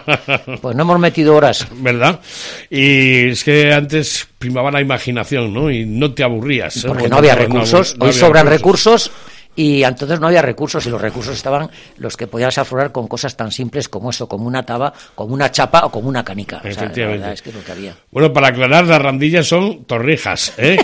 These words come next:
Speaker 1: Y que me, ayer preguntaban, "¿Qué es eso de las randillas, eh?". Pues son, pues eso, torrijas que
Speaker 2: Sí,
Speaker 1: se llaman
Speaker 2: bueno.
Speaker 1: en otro sitio.
Speaker 2: Y aquí les llamamos randillas.
Speaker 1: Randillas, y como decía una, una mujer, rendillas en Monteagudo.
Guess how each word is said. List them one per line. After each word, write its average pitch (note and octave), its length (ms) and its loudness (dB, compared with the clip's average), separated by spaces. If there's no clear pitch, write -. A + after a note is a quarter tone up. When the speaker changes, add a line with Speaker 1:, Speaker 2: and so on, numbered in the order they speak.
Speaker 1:
Y B2+ 100 0
que B2 140 -4
me, A#2+ 200 2
ayer C3 260 4
preguntaban, C#3 480 2
"¿Qué B2+ 60 -10
es C3 100 -6
eso F3 160 -2
de F#3 100 2
las E3 100 2
randillas, C#3 580 -2
eh?". E3 200 0
Pues G2 160 -10
son, C3+ 500 2
pues G2 140 -10
eso, F2+ 220 -12
torrijas A2 480 -8
que A2+ 120 -6
Speaker 2:
Sí, G#2 60 -8
Speaker 1:
se A#2+ 100 -6
llaman A#2 180 0
Speaker 2:
bueno. A#2 100 0
Speaker 1:
en A#2+ 60 0
otro A#2 120 -6
sitio. D#3+ 440 0
Speaker 2:
Y C3+ 40 -4
aquí A2+ 180 -6
les A2+ 100 -6
llamamos A#2 240 -4
randillas. F#2 360 -8
Speaker 1:
Randillas, C3 480 0
y C#3 40 -8
como A#2+ 180 -4
decía C3 200 -8
una, C3 480 -4
una C3+ 160 -2
mujer, C3 340 -4
rendillas D3 1000 0
en D3 100 0
Monteagudo. B2+ 520 -2